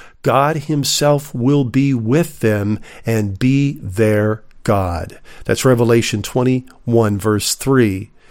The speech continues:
Jerusalem is the dwelling place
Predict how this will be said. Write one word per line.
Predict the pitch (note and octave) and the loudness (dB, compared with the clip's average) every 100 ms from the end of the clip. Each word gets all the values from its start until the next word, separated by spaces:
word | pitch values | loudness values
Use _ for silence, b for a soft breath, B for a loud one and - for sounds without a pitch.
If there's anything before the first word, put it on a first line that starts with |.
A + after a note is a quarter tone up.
| B B B - | B B B -8
Jerusalem | - C3 B2+ F#3 A#3 - C3 G#2+ G2+ G#2 A#2 _ _ _ _ _ _ _ _ _ _ B B | -4 -2 -2 0 0 0 -2 -4 -6 -10 -14 _ _ _ _ _ _ _ _ _ _ B B
is | C#3+ - | -6 -2
the | C3+ | -4
dwelling | G2+ B2 D3+ G3 G3 | -2 0 2 2 0
place | D3 A#2+ G#2+ G#2 - - | -2 -4 -2 -4 -4 -6